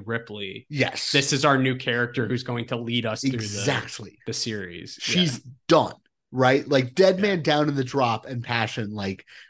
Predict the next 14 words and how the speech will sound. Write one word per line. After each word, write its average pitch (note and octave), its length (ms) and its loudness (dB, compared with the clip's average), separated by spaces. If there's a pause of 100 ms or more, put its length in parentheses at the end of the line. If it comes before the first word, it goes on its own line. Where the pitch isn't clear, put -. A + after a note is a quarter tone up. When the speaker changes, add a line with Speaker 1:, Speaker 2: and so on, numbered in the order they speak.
(120)
Speaker 2:
kill C3+ 260 2
it. F#2+ 180 -2 (760)
And B2+ 180 4
then, E3 380 4 (280)
to F#3 140 0
my G3+ 120 4
Speaker 1:
<laughs> - 20 6
Speaker 2:
knowledge, F#3 640 0
she - 300 -4
makes C#3 540 -2 (120)
one A2+ 460 2
more D3 260 4
Hollywood C3+ 560 0
movie. G#2+ 500 0